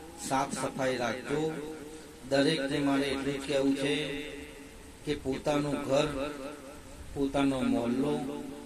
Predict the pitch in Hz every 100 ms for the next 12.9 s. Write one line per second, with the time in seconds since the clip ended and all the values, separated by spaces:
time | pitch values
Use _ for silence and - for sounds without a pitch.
0 | - 123 120 131 135 131 123 127 143 156
1 | 151 156 - - - - - 165 170 196
2 | 190 185 160 139 156 135 143 196 156 -
3 | 170 127 - - - - - 143 143 -
4 | 127 127 143 143 135 139 135 147 131 147
5 | 139 135 143 - - - - - - -
6 | - - 135 123 135 160 151 135 - 139
7 | - 117 135 135 127 147 156 135 113 -
8 | 123 - - - - - - 147 139 -
9 | 151 147 139 131 143 143 151 139 147 139
10 | 143 - - - - - - - 151 151
11 | 123 151 139 117 147 - - - - -
12 | - - - 117 131 147 147 139